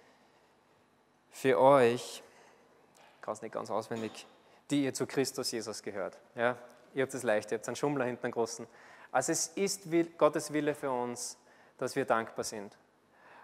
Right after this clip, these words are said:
Und es liegt an uns, wo wir sagen, Gottes Wille ist gut für mein Leben. Ich möchte das gern annehmen, auch wenn's manchmal richtig zach ist.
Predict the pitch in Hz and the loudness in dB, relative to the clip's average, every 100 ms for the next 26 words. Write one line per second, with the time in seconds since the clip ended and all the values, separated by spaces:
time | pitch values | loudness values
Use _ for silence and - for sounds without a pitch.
0 | _ - 135 143 156 175 - 170 165 175 | _ -2 0 0 2 2 4 6 4 2
1 | 165 160 160 143 143 147 139 160 139 143 | 2 2 4 2 6 6 6 -6 -6 -2
2 | 139 131 120 - - 120 110 117 104 101 | 0 0 -2 -6 -8 -10 -10 -10 -8 -8
3 | 101 98 95 113 - 123 127 - 120 113 | -6 -8 -8 -12 -6 0 0 -2 -6 -6
4 | - 110 104 101 107 101 98 - - - | -4 -4 -4 -6 -6 -8 -10 -16 -20 2
5 | 131 143 143 123 127 123 127 113 139 - | 4 6 2 0 0 0 -4 -4 -6 -6
6 | - 123 - 98 101 104 - | -10 -8 0 0 0 -8 -12